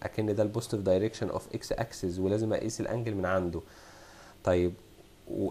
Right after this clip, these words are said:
at angle مين؟ سيتا، ابورد ولا داونورد؟ قال لك داونورد. طيب يبقى الفورس هتبقى بالمنظر ده كده. طيب تعالى قبل ما نرسمها، طيب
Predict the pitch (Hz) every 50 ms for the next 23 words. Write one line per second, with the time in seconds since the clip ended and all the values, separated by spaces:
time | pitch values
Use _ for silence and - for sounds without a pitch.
0 | - - 104 110 - - - 143 156 156 147 143 135 127 127 127 123 120 120 -
1 | - - 117 107 101 98 101 - - - 135 147 156 160 180 185 180 151 139 117
2 | 107 104 101 117 120 123 117 107 104 104 104 101 95 - - 104 113 110 110 101
3 | 104 104 104 95 92 87 82 78 - - - - - - - - - - - -
4 | - - - - - - - - - - - - - 92 90 82 - - 85 85
5 | - - 104 101 - - 101 - - - - - - - 85 82 90 95 98 98
6 | 92 90 80 76 - 78 - - - - - - - - - - - - - -
7 | - - - - - - - - - - - - - - - - - 87 90 92
8 | 90 90 85 80 - - - - 95 101 95 95 87 85 82 - - 95 85 85
9 | 90 - - - -